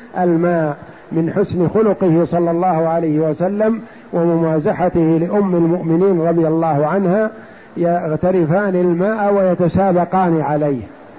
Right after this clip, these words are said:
فكان يغتسلان من إناء واحد، ولا حرج أن يتوضأ الرجال والنساء مثلًا من إناء واحد، يعني إذا كان محارم مثلًا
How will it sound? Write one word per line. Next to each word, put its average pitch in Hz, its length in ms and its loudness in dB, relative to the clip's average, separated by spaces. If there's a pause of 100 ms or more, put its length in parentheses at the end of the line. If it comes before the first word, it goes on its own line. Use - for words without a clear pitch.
(360)
فكان 202 380 0
يغتسلان 185 920 0
من 175 340 0
إناء 190 580 -2 (100)
واحد، 147 600 -2 (580)
ولا 208 300 0
حرج 175 360 0
أن 180 380 0
يتوضأ 180 960 0 (420)
الرجال 190 640 2
والنساء 180 840 2
مثلًا 190 480 0
من 196 240 0
إناء 214 460 0
واحد، 202 420 0 (140)
يعني 175 320 -2
إذا 202 160 0
كان 220 280 -2
محارم 202 580 0 (360)
مثلًا 156 420 0